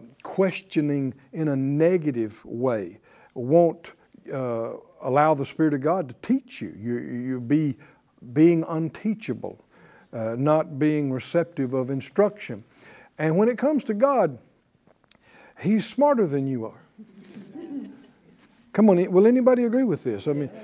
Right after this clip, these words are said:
if He's God, He's smarter than you are. So just, you, you don't say, "Well, I might have to understand that first before I, I, I believe that." Well, okay, with people you can do that,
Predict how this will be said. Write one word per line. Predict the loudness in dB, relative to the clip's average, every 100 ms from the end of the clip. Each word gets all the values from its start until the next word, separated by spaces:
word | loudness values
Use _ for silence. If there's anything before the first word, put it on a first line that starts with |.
| -2
if | 4 6
He's | 6 4 4
God, | 6 6 6 4 2 -6 _ _ _ _ _ _ _ _ _
He's | -6 -6
smarter | -6 -2 0 2 0
than | 0 -2 -2
you | -2 -4
are. | -8 -12 -20 -20 -14
So | 0 4 6 4 -2 _ -12 -2
just, | 0 0 -4 -14 _ _ -10
you, | 0 2 4 2
you | -2 0 2
don't | 4 4 4 -2
say, | 0 4
"Well, | 4 2 0 -14 _ _ _ _ -6
I | 0
might | 2 2
have | 4
to | 4
understand | 4 0 4 4 2
that | -2
first | 0 0 0 -2 -12 _ -2
before | -2 2 4 6 4
I, | 2 -2 -8 _
I, | -8 -4 -4
I |
believe | 0 2 2 0
that." | -2 -2 -6 _ _ _ _
Well, | 2 2 0 -12 _
okay, | -2 -2 2 0
with | 2 -2 -2
people | 4 6 6 2 -2 0
you | -2 -2
can | -2 0
do | 2 2
that, | 2 0